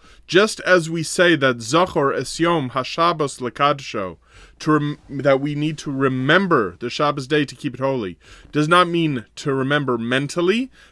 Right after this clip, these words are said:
but it means to express it verbally. So too, the mitzvah of remembering Yetzias Mitzrayim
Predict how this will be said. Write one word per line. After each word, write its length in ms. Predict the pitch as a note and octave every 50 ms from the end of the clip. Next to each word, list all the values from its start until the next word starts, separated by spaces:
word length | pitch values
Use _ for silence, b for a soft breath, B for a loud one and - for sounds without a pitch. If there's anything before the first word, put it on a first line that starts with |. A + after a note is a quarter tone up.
| b -
but 140 | D3+ D3+
it 60 | D3 D3+
means 260 | E3 E3+ E3 D3+ -
to 120 | - - C#3+
express 580 | B2+ - - - - - F3 F3+ F3+ - -
it 140 | E3 C#3 -
verbally. 720 | A#2+ A2 A#2+ C3 C3+ C#3+ D3 E3 F3 F#3+ A3+ C4 C4+ b b b b b b b
So 280 | - - - G3+ G3+ F#3+
too, 240 | - - C4 A#3
the 100 | F3+ E3
mitzvah 300 | D#3+ E3+ G3 G3 - F3+
of 100 | E3 D3+
remembering 500 | D#3 D#3+ D#3 D#3+ E3+ F#3 F#3 F3+ F3 E3+
Yetzias 440 | E3 D#3 D#3 - - E3+ E3+ E3 -
Mitzrayim 680 | F#3 E3+ D#3+ - - G#3 A3 A3 G3 D#3+ D3 D3+ D#3